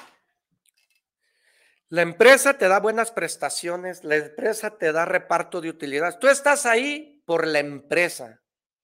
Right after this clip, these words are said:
porque la empresa paga muy bien. Pero, ¿qué crees? Te tocó que la empresa puso a un encargado del grupo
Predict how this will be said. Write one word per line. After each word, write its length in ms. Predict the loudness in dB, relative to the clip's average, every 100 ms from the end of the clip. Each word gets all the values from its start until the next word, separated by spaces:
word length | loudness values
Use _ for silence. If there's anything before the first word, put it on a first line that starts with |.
| _ _ _ _ -6
porque 360 | -4 -4 -4
la 120 | -2 -2
empresa 880 | -4 -4 -2 -2 -2 -6 -8 -14 _ _ _ _ _ -6
paga 320 | -2 0 -2
muy 260 | -2 -6 -4
bien. 400 | -4 -4 -8 _ _ _ _ _ _ _ _ _ _ _
Pero, 320 | 0 2 2 -2
¿qué 200 | -6 -6
crees? 360 | -12 -12 -16 _ _ _ _ _
Te 180 | -2 -2
tocó 640 | -2 -4 -4 -4 -2 -2
que 120 | 0 0
la 120 | 0
empresa 760 | -2 2 2 2 -4 -12 -16 _ _ _ _ _ _ _ _ _
puso 680 | -6 -2 -2 -2 -8 -10 _ _ _ _
a 140 | -4 -2
un 580 | -2 -4 -4 -8 -12 -8
encargado 1000 | -6 -4 -2 -2 0 0 0 0 -8 -10
del 400 | -6 -4 -4 -4
grupo 680 | 0 0 0 -4 -10 -12 _